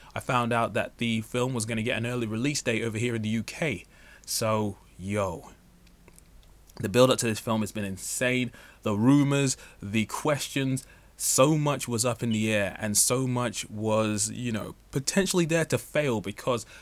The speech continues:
considering that this was Spider-Man's third outing in the Marvel Cinematic Universe, but you also had Doctor Strange in here, and the potential chance for certain other things to come to pass,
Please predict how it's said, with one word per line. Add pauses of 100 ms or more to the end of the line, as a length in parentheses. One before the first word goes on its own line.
(640)
considering
that
this
was
Spider-Man's
third
outing
in
the
Marvel
Cinematic
Universe,
but
you
also
had
Doctor
Strange
in
here,
and
the
potential
chance
for
certain
other
things
to
come
to
pass,